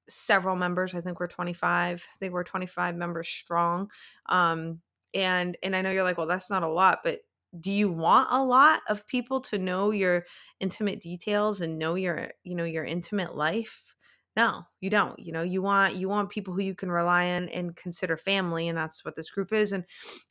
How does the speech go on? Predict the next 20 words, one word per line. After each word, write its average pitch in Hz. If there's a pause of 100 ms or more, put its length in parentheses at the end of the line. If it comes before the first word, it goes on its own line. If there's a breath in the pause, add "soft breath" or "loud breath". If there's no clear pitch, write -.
okay, 226
so 208
anyways, 220
there's 269
my, 220
there's 226
kinda 220
like 196
my 202
journey. 233
But 180 (840)
what 254
I'm 277
trying 302
to 220
tell 226
you 226
here 190
is 180
that, 175